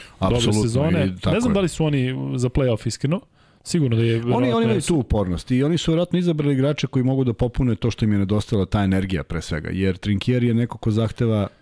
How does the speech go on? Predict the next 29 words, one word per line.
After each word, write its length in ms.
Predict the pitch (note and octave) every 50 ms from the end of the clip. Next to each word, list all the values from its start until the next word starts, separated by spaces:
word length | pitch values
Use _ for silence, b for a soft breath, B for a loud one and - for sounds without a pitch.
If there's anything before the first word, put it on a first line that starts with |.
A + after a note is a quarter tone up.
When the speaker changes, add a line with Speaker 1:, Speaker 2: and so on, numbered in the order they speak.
| _ -
Speaker 2:
određenu 420 | G#2 G#2+ G#2+ G#2+ G2+ G#2 G2+ F#2+
disciplinu, 600 | F#2+ F#2+ - - F2+ - G2 G2 F2 D#2+ - - -
bez 200 | E2 E2+ F2 F#2
obzira 240 | G2 G2 G#2+ G#2 G2
što 160 | - - G#2+
imaju 240 | G2+ A2 A2 G2 F2+
slobodu, 420 | - G#2 F#2 F#2+ G2+ G#2+ A2 G#2+
ali 200 | G#2 G2+ G#2 G2
mora 300 | G2 G2+ G#2 G#2 G2+ G2
da 80 | F#2 F2+
postoji 340 | - - - - G#2+ G2
disciplina 480 | F#2+ F2+ F2 - F#2+ - - A2+ A2 A2+
i 40 | G#2
mislim 260 | G#2 A2 - - A2+
da 60 | G#2
su 120 | - - G#2+
na 80 | G2+
konto 300 | F#2 - A#2 G#2+ - -
toga 300 | - - A#2 A2 G2+ G#2+
i 100 | G#2 G2+
uradili 400 | G2 G2+ G#2 G2+ G#2+ A2+ G2+ F#2
sve 160 | - - G2
što 140 | F2+ - F#2+
su 140 | F2 - F#2+
uradili 300 | F#2+ F#2+ G2 G2+ G2 G2
i 40 | F#2+
napravili 400 | G2 - - G2+ G2 G2 G2 F2+
taj 180 | - - G2 F#2
niz 320 | F#2+ G2 G2 F2 D#2+ D2+